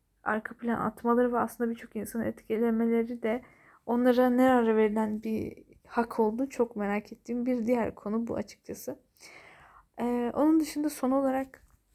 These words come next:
merak ettiğim bu zenginlik kavramıyla alakalı merak ettiğim son şey ki, e,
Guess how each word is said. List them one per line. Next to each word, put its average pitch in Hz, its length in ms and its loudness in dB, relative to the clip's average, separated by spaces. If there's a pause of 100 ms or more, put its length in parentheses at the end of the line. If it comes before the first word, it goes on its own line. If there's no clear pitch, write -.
(640)
merak 226 460 4
ettiğim 233 380 2
bu 226 80 4
zenginlik 214 540 2
kavramıyla 233 520 2
alakalı 233 340 -4
merak 247 380 0
ettiğim 247 280 -8
son 247 240 -2
şey 220 280 -4
ki, - 300 -8 (600)
e, 226 420 -2